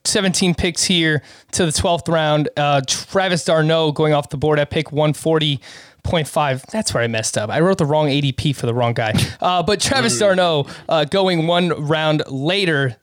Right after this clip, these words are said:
Speaker 1: Scott, with your Atlanta Braves, it, potentially an enviable position here. Batting, he was batting cleanup in the postseason. He hit the ball harder than ever before, but also someone who's kind of a journeyman at this point, and he's dealt with a lot of injuries. So what do we think about d'Arnaud?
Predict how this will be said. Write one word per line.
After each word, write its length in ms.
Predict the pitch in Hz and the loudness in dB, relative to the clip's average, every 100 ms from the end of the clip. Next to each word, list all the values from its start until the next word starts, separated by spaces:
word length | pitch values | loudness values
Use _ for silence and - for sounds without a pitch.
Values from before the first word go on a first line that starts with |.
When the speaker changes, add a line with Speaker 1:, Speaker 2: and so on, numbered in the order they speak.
| _ | _
Speaker 1:
Scott, 360 | - - 175 139 | -8 -4 -2 0
with 160 | 165 143 | 0 0
your 240 | 170 170 | 2 2
Atlanta 420 | 151 - 160 156 | 2 0 0 -2
Braves, 380 | 139 165 165 - - - - _ | 0 0 0 -4 -10 -20 -20 _
it, 320 | 214 - 160 - | -8 -6 -4 -2
potentially 420 | - 277 359 247 | 0 0 2 0
an 100 | 180 | 0
enviable 460 | 202 240 240 214 | 0 2 2 2
position 420 | - 156 220 - 160 | 0 -2 0 0 0
here. 400 | 151 139 139 - _ | 0 0 0 -6 _
Batting, 340 | 180 190 185 | -2 0 0
he 120 | 151 180 | 2 0
was 100 | 160 | 0
batting 200 | 185 165 | -2 -2
cleanup 380 | - 233 220 | 0 2 2
in 80 | 202 | 0
the 60 | 180 | 0
postseason. 760 | - 185 - 180 170 170 175 170 _ | 0 0 2 2 2 2 0 -2 _
He 140 | 160 | -4
hit 140 | 165 196 | -2 -2
the 60 | |
ball 200 | 175 151 | 0 0
harder 280 | 143 196 190 | 2 2 2
than 160 | 170 160 | 0 -2
ever 220 | 160 165 | 0 0
before, 500 | 147 - 160 156 151 - - | -2 -2 0 2 0 -8 -6
but 100 | 165 | 0
also 260 | 170 208 202 | 2 2 0
someone 300 | - 180 180 | 0 0 0
who's 240 | 175 156 - _ | 0 -2 -8 _
kind 240 | - 170 214 | -8 -2 0
of 80 | 202 | 0
a 40 | |
journeyman 460 | 147 180 196 196 196 | 0 0 2 2 0
at 120 | 180 | -2
this 160 | 196 | -4
point, 380 | - 196 196 196 | -2 0 2 0
and 80 | 135 | -2
he's 120 | 127 | -4
dealt 160 | 160 165 | -2 -2
with 100 | 180 | -2
a 60 | 160 | 0
lot 180 | 156 | 0
of 60 | 127 | 0
injuries. 420 | 151 156 170 165 | -2 0 0 0
So 480 | - 170 147 135 123 | 0 0 0 0 -4
what 120 | - 170 | -2 0
do 60 | |
we 80 | 185 | 2
think 140 | 175 | 0
about 200 | 151 139 | 0 0
d'Arnaud? 380 | 135 131 117 107 | 0 0 0 -4